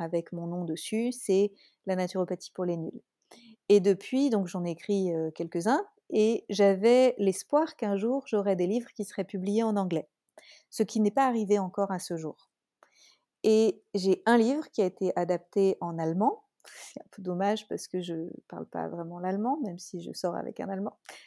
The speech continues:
<laughs> Je suis même fiancée avec un Allemand maintenant, parce que nous sommes fiancés. Si vous avez raté cette info, c'est arrivé, euh, fin septembre. Voilà, je suis très heureuse. Et, euh, qu'est-ce que je voulais ajouter à ce sujet ?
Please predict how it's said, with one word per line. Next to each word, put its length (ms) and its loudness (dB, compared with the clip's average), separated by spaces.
<laughs> 120 -20
Je 360 2
suis 180 -6
même 180 4
fiancée 500 4
avec 180 4
un 80 -2
Allemand 260 -2
maintenant, 300 -8
parce 80 -16
que 100 -10
nous 100 -6
sommes 300 -8
fiancés. 540 -4
Si 140 -2
vous 100 4
avez 180 6
raté 300 4
cette 240 0
info, 340 0
c'est 240 -4
arrivé, 560 0
euh, 160 -2
fin 120 -2
septembre. 480 -2
Voilà, 180 -6
je 60 -10
suis 100 -20
très 260 4
heureuse. 380 2
Et, 500 6
euh, 920 2
qu'est-ce 200 -8
que 140 4
je 80 -2
voulais 220 2
ajouter 480 -2
à 40 -2
ce 200 -12
sujet ? 600 -6